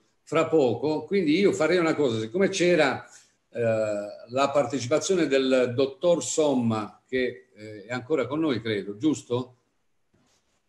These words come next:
Sì, eccolo lì. Eh, dottor Somma,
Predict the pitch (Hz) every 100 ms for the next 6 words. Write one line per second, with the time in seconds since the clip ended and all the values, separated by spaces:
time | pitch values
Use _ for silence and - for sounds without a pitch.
0 | _ _ _ 113 _ _ _ _ _ _
1 | _ _ _ _ _ _ _ - _ _
2 | - 151 123 151 - 151 131 120 92 -
3 | - - - - 127 120 120 117 113 117
4 | 131 156 - - 180 135 117 98